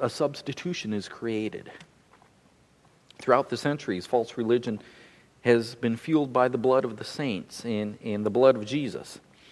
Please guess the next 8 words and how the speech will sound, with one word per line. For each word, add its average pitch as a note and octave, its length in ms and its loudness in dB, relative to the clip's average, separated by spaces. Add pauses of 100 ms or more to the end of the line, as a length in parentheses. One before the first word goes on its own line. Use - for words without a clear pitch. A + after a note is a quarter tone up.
(320)
Uh, G2+ 180 2
the G#2+ 140 0
prophets - 460 -2
were F#2+ 80 -6
killed. F2 400 -6
Christ - 340 -2
was G2+ 140 -6
killed. D2 440 -10